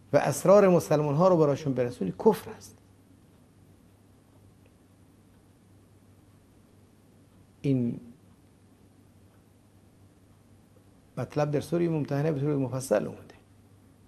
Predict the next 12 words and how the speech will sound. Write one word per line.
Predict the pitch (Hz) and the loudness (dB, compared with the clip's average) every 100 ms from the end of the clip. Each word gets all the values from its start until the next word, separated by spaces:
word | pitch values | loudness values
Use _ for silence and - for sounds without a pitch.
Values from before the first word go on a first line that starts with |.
| - - - _ _ _ - _ - | -20 -20 -20 _ _ _ -20 _ -4
"لا | 143 | -4
تتخذوا | 131 120 131 135 123 | -4 -6 -4 -2 -2
عدوی | 117 117 123 120 117 | -2 -2 -2 -2 -4
و | 104 | -6
عدوکم | 98 107 117 104 - | -10 -10 -10 -10 -12
اولیاء | 151 123 120 - - - _ _ _ _ _ _ _ _ _ _ _ - | -8 -6 -6 -10 -20 -20 _ _ _ _ _ _ _ _ _ _ _ -4
و | 143 | 2
من | 147 | 2
یتولهم | 143 143 143 139 131 127 | 2 2 2 4 2 0
منکم | 127 123 127 | -6 -8 -10
فانه | 117 - 151 139 170 | -10 -8 -6 -6 -6
منهم." | 180 - - | -6 -8 -12